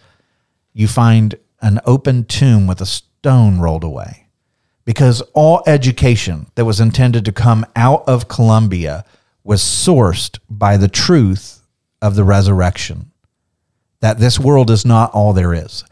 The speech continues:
that there is a city of God that is far, far, far more important for our attention, our focus, and our citizenship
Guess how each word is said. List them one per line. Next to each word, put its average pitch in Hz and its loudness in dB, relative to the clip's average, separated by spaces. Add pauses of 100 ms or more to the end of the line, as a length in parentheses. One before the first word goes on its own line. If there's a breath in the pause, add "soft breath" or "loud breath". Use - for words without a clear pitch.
(180)
that 110 0
there 135 4
is 139 0
a 123 2
city 135 0
of 131 -2
God 85 0 (300 loud breath)
that 113 2
is 104 2
far, 123 2
far, 104 0
far 101 0
more 98 2
important 90 -2
for 98 -2
our 87 -2
attention, 98 -2
our 85 -6
focus, 101 -4
and 92 -4
our 87 -2
citizenship 87 -2